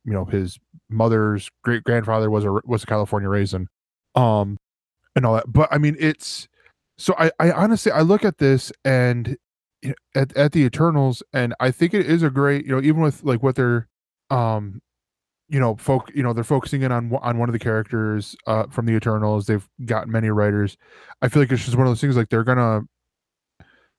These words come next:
like, yeah, yeah, they're saying, "Hey, it's in the works," but it's not like, "Oh, hey, this is what it's gonna be," and stuff. And, a-, and I agree. I mean, it's, I feel like what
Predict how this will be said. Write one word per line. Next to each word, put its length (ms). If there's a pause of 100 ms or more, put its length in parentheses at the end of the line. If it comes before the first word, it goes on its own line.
like, 120
yeah, 200
yeah, 140
they're 100
saying, 200
"Hey, 140
it's 120
in 60
the 60
works," 280
but 120
it's 140
not 160
like, 340
"Oh, 160
hey, 200
this 280
is 120
what 140
it's 100
gonna 180
be," 440 (680)
and 120
stuff. 380
And, 200
a-, 220
and 100
I 60
agree. 260
I 40
mean, 160
it's, 240 (840)
I 80
feel 200
like 180
what 720